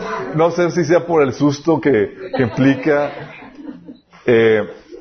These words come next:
es algo muy fuerte. Y luego, aparte, estamos viendo de, de muertes que conlleva toda esta, esta,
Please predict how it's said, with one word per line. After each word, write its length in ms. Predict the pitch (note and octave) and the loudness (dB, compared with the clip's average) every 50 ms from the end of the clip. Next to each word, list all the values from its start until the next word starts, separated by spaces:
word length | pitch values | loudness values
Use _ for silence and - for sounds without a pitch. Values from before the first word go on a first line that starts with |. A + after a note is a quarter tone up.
| - - _ _ _ _ _ _ _ _ _ _ _ _ | -20 -20 _ _ _ _ _ _ _ _ _ _ _ _
es 140 | - A#2 - | -4 -2 0
algo 160 | D3+ F#3+ A3+ | 0 0 0
muy 140 | A#3 A#3 - | 0 0 0
fuerte. 420 | A3+ F3+ G3 A3 G#3 - A3+ E3 | 0 0 0 0 0 0 0 0
Y 160 | B2+ C3+ C#3+ C3+ | 2 2 2 2
luego, 260 | D#3 F3+ G#3+ A3+ A3 | 4 4 4 4 2
aparte, 380 | G#3+ A3 F#3 F3 F3+ F3 G3+ | 2 0 -2 -2 -2 -2 -2
estamos 320 | G3 F#3+ - E3+ E3 F3 D#3+ | -2 -2 0 -2 -2 0 0
viendo 220 | F3 E3+ F3 F#3 F3 | 0 0 2 2 4
de, 160 | E3 D3 C3 | 4 2 2
de 240 | - B2 A#2 B2+ B2 | 0 0 -2 -2 0
muertes 720 | B2+ C3 C3+ C#3+ D3 D#3+ F3+ - - - F#3+ F#3 F#3 - | 0 0 0 2 2 2 0 -2 -2 -2 -2 -2 -2 -2
que 380 | - - D3 C3+ A#2+ G#2+ - - | -2 0 0 0 0 -4 -10 -4
conlleva 880 | - B2 A#2+ A#2+ A2+ C3+ C#3 C#3+ D3+ D#3 D3+ D3 - - - - - - _ - - - - _ | -2 0 2 2 4 2 2 2 2 0 0 -2 -6 -14 -20 -20 -20 -20 _ -20 -20 -20 -6 _
toda 220 | - B2+ C3 D3 | 2 2 4 2
esta, 260 | D3 - F3 D#3 - B2+ | 2 0 0 0 0 0
esta, 300 | C3+ - - D3 - | 0 0 0 -2 -2